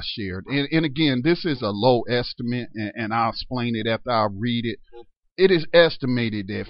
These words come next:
fifty percent of all prisoners in U S prisons have been convicted on nonviolent drug offenses. Now, we've heard on this program, right,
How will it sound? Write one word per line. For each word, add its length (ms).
fifty 300
percent 580
of 160
all 200
prisoners 960
in 220
U 180
S 200
prisons 380
have 180
been 160
convicted 520
on 200
nonviolent 720
drug 280
offenses. 760
Now, 140
we've 260
heard 300
on 160
this 180
program, 640
right, 320